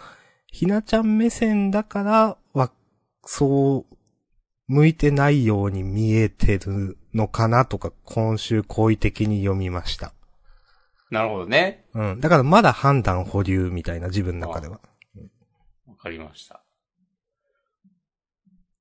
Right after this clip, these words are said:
Speaker 2: 僕はちょっとなんか、その、京くんがひなちゃんに矢印向いてるっぽいっていう、その微妙な機微をね、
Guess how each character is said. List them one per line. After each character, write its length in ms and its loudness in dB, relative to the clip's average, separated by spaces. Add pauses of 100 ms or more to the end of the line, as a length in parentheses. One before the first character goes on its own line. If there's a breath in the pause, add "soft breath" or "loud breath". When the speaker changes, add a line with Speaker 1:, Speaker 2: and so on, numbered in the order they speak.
(320)
Speaker 2:
僕 140 -4
は 160 4
ち 120 -6
ょ 40 -6
っ 220 -20
と 180 -6
な 80 -6
ん 100 -14
か、 160 -20
そ 80 -16
の、 60 -14
京 240 -4
く 100 -10
ん 60 -8
が 80 -8
ひ 80 -10
な 100 -4
ち 60 -12
ゃ 20 -14
ん 40 -14
に 60 -8
矢 120 -4
印 300 -10
向 200 -10
い 100 -12
て 320 -10
る 220 -12
っ 40 -20 (640)
ぽ 180 -6
い 60 -6
っ 300 -20
て 120 -6
い 340 -6
う、 180 -16
そ 140 -8
の 80 -4
微 140 -4
妙 240 2
な 100 2
機 240 -8
微 320 -6
を 120 -16
ね、 300 -14